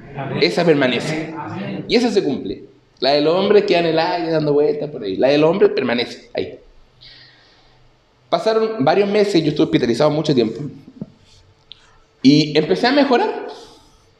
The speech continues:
Speaker 2: De la nada empecé a mejorar, a mejorar. Y un día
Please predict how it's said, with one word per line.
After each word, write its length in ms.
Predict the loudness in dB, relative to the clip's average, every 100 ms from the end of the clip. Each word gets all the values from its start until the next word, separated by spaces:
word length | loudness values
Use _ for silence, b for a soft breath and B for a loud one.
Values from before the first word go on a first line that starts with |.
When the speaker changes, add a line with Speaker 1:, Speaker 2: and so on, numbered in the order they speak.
| _
Speaker 2:
De 140 | 0 2
la 100 | 2
nada 240 | 0 -2
empecé 240 | -2 0
a 40 | 0
mejorar, 440 | 2 2 4 4
a 40 | 2
mejorar. 520 | 2 2 2 0 -12 B B B B 2
Y 100 | 4
un 140 | 4
día 300 | 4 4